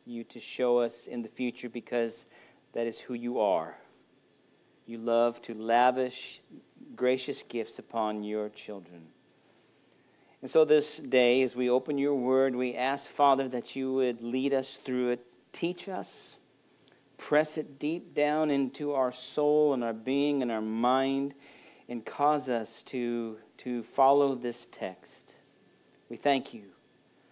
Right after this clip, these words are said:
for your word and how clear it is. Now would you assist the preaching of it, Lord?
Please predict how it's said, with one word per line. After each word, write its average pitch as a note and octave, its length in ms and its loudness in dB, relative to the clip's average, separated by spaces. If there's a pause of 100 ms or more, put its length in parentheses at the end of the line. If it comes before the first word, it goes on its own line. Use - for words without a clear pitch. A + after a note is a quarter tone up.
(200)
for B2+ 140 -4
your A2+ 160 -4
word C3+ 520 2 (300)
and - 80 -18
how G#2 140 -10
clear C#3 380 0
it B2+ 60 2
is. F#2+ 540 -6 (1300)
Now A2 180 -2
would A2+ 140 -6
you A#2+ 140 -4
assist - 520 -6
the - 60 -12
preaching A2+ 540 -10
of F2+ 180 -12
it, F2 160 -16
Lord? F#2+ 360 -12